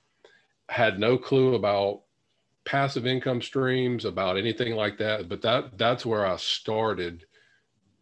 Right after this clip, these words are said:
the journey that eventually led to, you know, investing in passive, uh, you know,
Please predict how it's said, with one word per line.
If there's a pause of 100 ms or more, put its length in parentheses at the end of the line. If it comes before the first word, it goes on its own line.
(120)
the
journey (520)
that
eventually
led
to, (460)
you
know,
investing
in (520)
passive, (120)
uh, (160)
you
know,